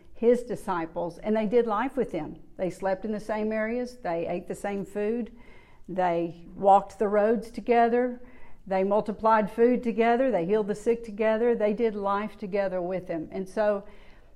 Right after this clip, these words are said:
don't think, "Okay, then somewhere I need a pulpit, and I'm gonna preach to a lot of people, and I'm gonna make disciples that way," 'cause that's not the way you make disciples.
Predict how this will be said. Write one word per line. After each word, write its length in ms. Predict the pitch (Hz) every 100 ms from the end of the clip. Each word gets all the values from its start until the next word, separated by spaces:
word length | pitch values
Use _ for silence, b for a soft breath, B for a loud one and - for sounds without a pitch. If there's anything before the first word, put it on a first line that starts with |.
| - - -
don't 300 | 240 294 226
think, 420 | - 247 226 208
"Okay, 340 | 208 208 220 208
then 260 | 208 196 -
somewhere 400 | - 233 254 247
I 100 | 202
need 180 | 202 214
a 60 | 196
pulpit, 720 | - 214 202 156 165 - - - -
and 160 | 185 180
I'm 260 | 185 220
gonna 200 | 214 190
preach 560 | 185 - 220 185 180 -
to 180 | 190 180
a 60 |
lot 240 | 175 185 202
of 80 | 190
people, 300 | 208 202 170
and 100 | 175
I'm 80 |
gonna 120 | 180 190
make 200 | 180 -
disciples 500 | 180 185 170 175 170
that 220 | 180 180
way," 160 | 175 170
'cause 160 | 190
that's 200 | 190 202
not 220 | 208 202 202
the 60 |
way 200 | 185 170
you 60 | 170
make 260 | 165 165
disciples. 760 | 165 160 175 170 - - - -